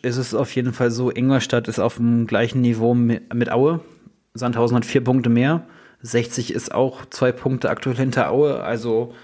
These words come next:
es sind auf jeden Fall drei schwere Spiele im Vergleich zu den Spielen, die wir bisher hatten. Also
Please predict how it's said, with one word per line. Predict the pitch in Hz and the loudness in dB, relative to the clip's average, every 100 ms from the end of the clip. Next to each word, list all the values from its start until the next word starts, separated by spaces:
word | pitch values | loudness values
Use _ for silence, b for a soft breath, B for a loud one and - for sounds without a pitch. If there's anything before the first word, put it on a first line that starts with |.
| B B | B B
es | - | -4
sind | 131 | 0
auf | 98 113 | 0 0
jeden | 123 117 | 0 2
Fall | 127 | 0
drei | 123 123 | 2 0
schwere | 117 - 120 147 | 0 2 2 2
Spiele | - 151 143 | 0 2 2
im | 143 | 2
Vergleich | 139 127 127 135 | 2 2 2 0
zu | - 139 | 0 0
den | 131 131 - - _ _ _ | 2 -2 -6 -20 _ _ _
Spielen, | - 135 135 | -10 -2 0
die | 131 | 0
wir | 120 | -2
bisher | 120 127 127 | -4 -2 -2
hatten. | 139 165 160 - | -2 -2 -4 -2
Also | 120 127 123 | 0 0 -4